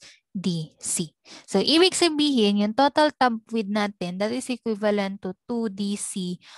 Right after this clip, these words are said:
plus B. Okay? Or that is two D C plus six. Kasi yung bottom width natin is equivalent to six. How about your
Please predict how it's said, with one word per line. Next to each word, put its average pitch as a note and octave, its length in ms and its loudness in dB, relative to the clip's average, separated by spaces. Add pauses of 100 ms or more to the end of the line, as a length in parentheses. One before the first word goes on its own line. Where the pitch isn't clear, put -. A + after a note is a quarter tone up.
(260)
plus F3 480 2 (560)
B. F#3 320 -2 (320)
Okay? C4 400 -2 (240)
Or G#3 160 2
that A#3+ 240 2
is E4 400 -2 (400)
two A#3+ 240 0
D C#4 240 -2
C A#3+ 480 -4 (240)
plus F#3 480 -2
six. - 400 -6
Kasi A3+ 320 0
yung A3 160 2
bottom G#3+ 320 2
width G#3 240 -4
natin G3 320 -2
is G3 160 -10
equivalent F#3 560 -2
to G3+ 80 -4
six. - 320 -6 (320)
How D4 320 2
about B3 400 -2
your G3 240 -4